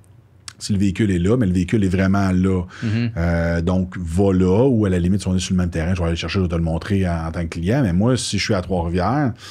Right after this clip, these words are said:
Speaker 1: puis j'ai un véhicule qui est à, qui se trouve à Laurier Station, mais là, je veux pas envoyer mon,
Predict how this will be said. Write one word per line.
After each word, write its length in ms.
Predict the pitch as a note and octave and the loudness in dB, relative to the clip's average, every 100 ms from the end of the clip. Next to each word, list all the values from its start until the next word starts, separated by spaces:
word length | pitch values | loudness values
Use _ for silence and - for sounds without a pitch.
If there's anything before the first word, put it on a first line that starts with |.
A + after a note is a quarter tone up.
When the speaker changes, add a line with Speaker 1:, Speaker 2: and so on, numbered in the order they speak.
| - - - - - - | -20 -20 -20 -20 -14 -6
Speaker 1:
puis 100 | G2+ | 0
j'ai 100 | G#2+ | 2
un 80 | G2+ | 2
véhicule 480 | G2 F2+ B2+ C#3+ | 2 2 2 2
qui 140 | A2 G#2 | 0 -2
est 120 | F#2 | 0
à, 200 | F#2 F2 | 0 0
qui 80 | F2 | -2
se 40 | |
trouve 140 | - A#2 | -2 0
à 20 | |
Laurier 220 | G#2 G2 | 2 0
Station, 640 | F#2 G#2 E2+ - A#2 E3+ E3+ - - - - - - - _ _ _ _ _ _ _ - - _ - | 0 0 0 0 0 0 -4 -14 -20 -20 -20 -20 -20 -20 _ _ _ _ _ _ _ -20 -20 _ -8
mais 80 | F#2+ | -6
là, 80 | |
je 80 | G2+ | -4
veux 60 | F2+ | -4
pas 80 | A#2 | -2
envoyer 200 | B2 C3 | -2 0
mon, 160 | A#2 | -2